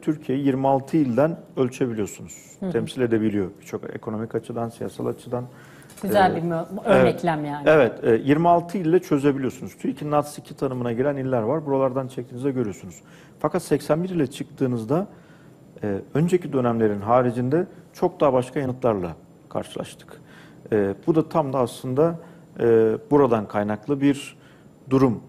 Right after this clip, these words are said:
Speaker 1: e, işin
Speaker 2: Mesela ne
Speaker 1: doğrusu.
Speaker 2: tür yanıtlarla karşılaştınız? Ne tür sorular sordunuz?
Speaker 1: Erdoğan desteğinin arttığını gördük mesela. Evet. Şeyin, e, hem Erdoğan'ın hem A K P'nin desteğinin arttığını gördük. E, milliyetçi reflekslerin daha işte ekonomi vesaire gibi problemleri geride bırakabildiğiyle,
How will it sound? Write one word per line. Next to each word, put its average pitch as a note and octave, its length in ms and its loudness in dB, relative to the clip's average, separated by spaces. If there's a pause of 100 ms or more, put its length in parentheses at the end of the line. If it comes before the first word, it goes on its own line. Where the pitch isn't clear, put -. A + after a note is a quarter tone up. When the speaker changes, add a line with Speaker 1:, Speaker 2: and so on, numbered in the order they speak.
(100)
Speaker 1:
e, - 180 -4
işin B3 120 0
Speaker 2:
Mesela G#3 380 2
ne A#3 60 0
Speaker 1:
doğrusu. C4 160 -4
Speaker 2:
tür A#3+ 80 0
yanıtlarla F3 580 -2
karşılaştınız? E3 640 -6
Ne G#3+ 140 2
tür F#3+ 120 -6
sorular D#3 380 0
sordunuz? C#3+ 200 4
Speaker 1:
Erdoğan D3+ 260 4
desteğinin D3 340 2
arttığını B2+ 340 -2
gördük G2 360 -10
mesela. - 340 -16 (460)
Evet. F#2+ 120 -8 (540)
Şeyin, A2+ 320 -2
e, G#2+ 260 -4
hem B2+ 180 2
Erdoğan'ın A2+ 440 0
hem A2+ 140 -4 (140)
A G#2 100 -8
K A2+ 140 -6
P'nin A2 300 -6
desteğinin G#2 360 -6
arttığını G#2 440 -6
gördük. G2 360 -6 (640)
E, A#2 60 -6
milliyetçi A#2+ 400 0
reflekslerin A#2 720 0 (160)
daha A2+ 500 2
işte - 340 -8 (460)
ekonomi A#2 420 -6
vesaire A#2 320 2
gibi G#2+ 200 -4
problemleri A2 580 -2
geride A2 340 2
bırakabildiğiyle, G#2 760 -2